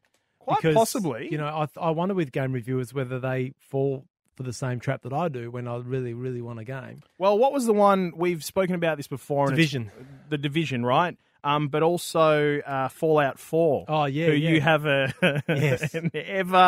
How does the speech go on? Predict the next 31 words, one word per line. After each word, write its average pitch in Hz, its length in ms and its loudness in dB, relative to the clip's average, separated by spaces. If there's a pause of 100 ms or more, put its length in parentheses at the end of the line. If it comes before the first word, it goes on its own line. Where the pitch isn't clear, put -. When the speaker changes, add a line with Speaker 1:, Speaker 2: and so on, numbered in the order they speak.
(400)
Speaker 1:
everlasting, 151 800 4
Speaker 2:
<laughs> - 160 -8
Speaker 1:
uh, 135 800 6
go 143 220 4
at 123 140 -6
Barjo 135 600 2
from 127 340 2
Good 180 240 8
Speaker 2:
<laughs> - 0 -
Speaker 1:
Game, 131 280 2
which 131 180 -6
isn't 131 200 -2
around 131 320 -2
anymore, 123 320 -2
Speaker 2:
No. 143 300 2 (100)
Speaker 1:
uh, 123 280 2
Speaker 2:
Maybe 175 220 8
Speaker 1:
at 151 40 4
Speaker 2:
because 151 180 2
of 156 80 0
Speaker 1:
four. 160 40 6
Speaker 2:
that 156 140 4
bad 165 220 4
call 226 200 10
he 202 80 10
made 131 200 4
about 135 180 0
how 147 180 -2 (160)
great 160 220 0
that 151 140 -8
game 160 320 0